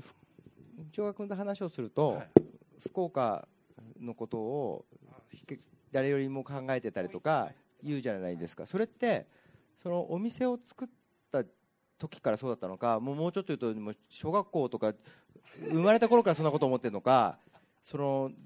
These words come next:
Speaker 1: ど-、どのタイミングでこんなに福岡のことを思ったり、福岡でとか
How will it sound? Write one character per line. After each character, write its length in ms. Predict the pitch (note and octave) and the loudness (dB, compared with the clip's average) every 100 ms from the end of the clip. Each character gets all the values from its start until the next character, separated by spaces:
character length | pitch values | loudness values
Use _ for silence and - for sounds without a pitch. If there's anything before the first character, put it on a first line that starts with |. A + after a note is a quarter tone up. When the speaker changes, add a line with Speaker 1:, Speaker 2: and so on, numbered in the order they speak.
| - - | -20 -4
Speaker 1:
ど-、 140 | G#3 | -2
ど 180 | E3+ C4+ | 2 4
の 120 | E4+ | 4
タ 180 | A#3 F#3+ | 4 4
イ 40 | |
ミ 120 | D#3+ D3 | 4 0
ン 40 | |
グ 60 | C#3 | -2
で 100 | C3+ | -2
こ 160 | C#3+ | -2
ん 40 | C#3 | -2
な 60 | |
に 120 | C#3 | -2
福 200 | B2+ - | -4 0
岡 280 | D3 B2+ A#2+ | 0 4 4
の 120 | A2 | 2
こ 120 | G2+ A2 | -2 0
と 120 | G#2+ | 2
を 340 | F#2+ F2+ E2+ | 2 2 0
思 160 | G2+ G#2+ | -2 -6
っ 40 | |
た 160 | - F#2+ | -4 -2
り、 180 | F2+ D#2+ | -2 -6
福 200 | - C3 | -4 -2
岡 200 | A2 G#2 _ | 0 -2 _
で 240 | B2+ B2+ | 2 2
と 160 | B2 A2 | 0 -4
か 260 | G2 F2+ | 0 0